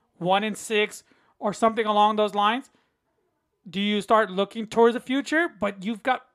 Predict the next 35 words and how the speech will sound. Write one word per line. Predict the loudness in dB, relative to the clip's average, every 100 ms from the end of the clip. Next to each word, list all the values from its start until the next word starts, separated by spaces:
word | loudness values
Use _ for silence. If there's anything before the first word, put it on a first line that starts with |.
| -20 _
all | -2
this | -2 -2
money | 0 0
invested | 0 0 -2 -2
in | -2
Russell | 0 0
Wilson. | 0 -2 -2 -6
It's | 2
a | 4
weird | 6 4 4
situation | -2 -2 -2 -2 -2
the | -2
Broncos | 4 4 4 0
are | 2 2
in. | 0 -4 _ _ _ 4
We'll | 4
see | 4 2
how | 4 4
it, | 2 -4 _ _ _ _
things | -4 -4
pan | -10 -8 -4
out. | 0 0 -2 _ _ _ _
They | -2
gave | 2 2
Sean | 2 0
Payton | 2 0 2
a |
lot | 2 2
of |
money | -2 -4 -4
and | -4
a |
lot | 0 2
of | 0 -4
control | -12 -12 0 4 6 4